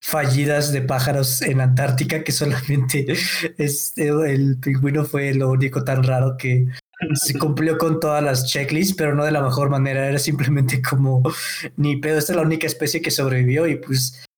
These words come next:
parece que se va a extinguir". O sea, es como dice aquí el Nex, estábamos checando. Porque aparte el Nex, el Nex como con su visión utilitaria, ¿no? De,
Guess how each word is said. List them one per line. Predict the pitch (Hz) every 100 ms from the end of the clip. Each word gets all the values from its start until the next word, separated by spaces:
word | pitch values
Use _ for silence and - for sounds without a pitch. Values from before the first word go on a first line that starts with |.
| _
parece | - 160 196
que | 147
se | 151
va |
a | 156
extinguir". | 165 135 127 190
O | 165
sea, | - 156 156
es | 151 -
como | 151 143 139 139
dice | 147 -
aquí | - 156
el | 143
Nex, | 147 175
estábamos | 139 151 151 156
checando. | - 127 131 131 170 190 - _ _ _ _ _ _
Porque | - -
aparte | 175 185 190
el | 170
Nex, | 170 -
el | 165 156
Nex | 180 175 175
como | 196 165 147
con | 151 135
su |
visión | 143 131 151
utilitaria, | 156 156 135 135 139 127
¿no? | 147
De, | 156 131